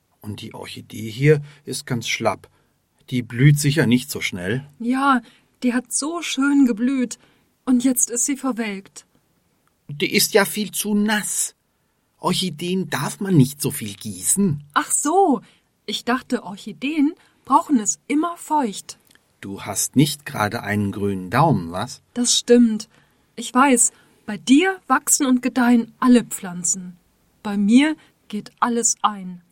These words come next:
Speaker 1: Okay, dein Fikus und deine Orchidee sind wirklich krank. Wenn du möchtest, pflege ich sie für dich gesund.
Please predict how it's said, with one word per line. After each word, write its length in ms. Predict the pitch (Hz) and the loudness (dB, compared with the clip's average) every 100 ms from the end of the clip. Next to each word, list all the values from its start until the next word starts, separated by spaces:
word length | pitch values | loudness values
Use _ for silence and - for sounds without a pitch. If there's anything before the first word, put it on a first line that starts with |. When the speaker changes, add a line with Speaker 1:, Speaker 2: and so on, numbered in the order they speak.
| - _ _ _ _ _ | -20 _ _ _ _ _
Speaker 1:
Okay, 640 | - 127 - - 101 82 - _ _ _ | 4 4 2 -8 -8 -8 -16 _ _ _
dein 240 | 127 123 123 | -4 -2 -2
Fikus 520 | - 104 - - - | -8 -12 -12 -12 -8
und 220 | - 131 127 | -2 -2 -2
deine 300 | 113 113 120 | -4 -6 -8
Orchidee 580 | 107 - 110 - 101 | -10 -8 -8 -6 -6
sind 360 | 104 117 120 - | -6 -8 -10 -2
wirklich 500 | 113 110 - 113 - | 0 0 -2 -8 -8
krank. 360 | - 90 80 - _ _ _ _ _ | -10 -10 -10 -18 _ _ _ _ _
Wenn 160 | - 143 | 4 6
du 100 | 151 | 8
möchtest, 540 | 160 214 - 196 - - _ _ | 6 4 2 0 0 -6 _ _
pflege 360 | - 113 110 | 0 2 2
ich 180 | - 113 | -2 -6
sie 140 | - 117 | -8 -8
für 160 | 113 | -10
dich 240 | - 95 - | -10 -12 -12
gesund. 500 | 87 87 92 - | -10 -8 -10 -14